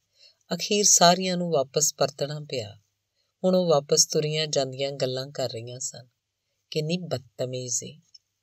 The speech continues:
ਦੂਜੀ ਬੋਲੀ, "ਕੁਲੈਣੀ ਵੀ ਏ, ਪਿਓ ਨੂੰ ਖਾ ਗਈ।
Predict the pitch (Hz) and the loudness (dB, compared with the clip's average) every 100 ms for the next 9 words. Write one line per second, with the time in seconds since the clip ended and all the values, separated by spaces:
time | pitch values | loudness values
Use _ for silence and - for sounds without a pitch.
0 | _ _ 156 147 143 143 147 143 139 170 | _ _ -6 -4 -2 -4 -4 -8 -8 -12
1 | - _ _ _ - 196 196 214 220 190 | -14 _ _ _ 0 4 4 4 -2 -4
2 | 147 113 95 _ _ _ _ - 180 185 | -8 -10 -14 _ _ _ _ 4 6 6
3 | 180 180 - 143 120 113 110 | 4 0 -4 -6 -6 -8 -16